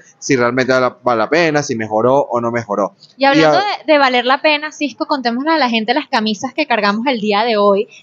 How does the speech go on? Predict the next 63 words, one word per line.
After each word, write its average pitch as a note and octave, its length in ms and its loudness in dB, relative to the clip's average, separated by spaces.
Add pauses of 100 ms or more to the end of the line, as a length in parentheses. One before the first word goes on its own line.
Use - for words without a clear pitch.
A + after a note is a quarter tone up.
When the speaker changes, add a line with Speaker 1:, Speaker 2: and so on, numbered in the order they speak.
Speaker 2:
que C4 120 0
son B3 200 -4
de C4 160 0
Estación B3 600 -6
U C4+ 120 -6
C - 180 -4 (140)
M. A#3 240 -4
Cisco C4+ 280 -4
tiene D4+ 140 0
a - 20 2
nuestro D#4+ 260 -2
querido B3+ 220 4
Star-Lord A#3+ 600 2
en C4 60 0
la C#4+ 100 0
camisa, A3+ 540 -2
bella A3 260 -4
y B3+ 100 2
hermosa. A3 440 -8 (280)
Y C#4 140 -4
yo C#4+ 80 2
tengo D4 260 -2
una F#4 200 -10
que E4 100 0
plasma C4+ 420 -4
todo G4 200 -6
lo G4+ 100 -10
que E4+ 80 -2
le C#4 80 0
gusta B3+ 240 -6
a D#4+ 60 -6
cualquier B3+ 280 -4
fanático C#4 380 -8
de A#3+ 80 -2
Marvel. G#3+ 240 -2
Aquí G#3+ 160 -6
tienes D#4 180 -4
a B3 80 0
todos, G3+ 320 -2 (160)
a B3 120 -2
los B3+ 120 2
X-Men, A#3+ 460 -2
a C4 80 2
los C#4 100 -2
Vengadores, A#3+ 600 -2
están E4 240 -12
todos A3+ 400 -2
en A3+ 80 -12
esta A3 180 -18
camisa, G#3 360 -12 (280)
en A#3 80 -6
Speaker 1:
Sí. C#4 60 4
Speaker 2:
este D#4+ 100 4
buen C4 220 2
diseño C4 440 -2
de A#3+ 40 -2
Marvel. G3 340 -2
Speaker 1:
Justamente F#3+ 380 6
eso F#3+ 140 2
te F#3 80 4
iba F#3 100 6
a E3+ 40 8
decir E3 380 4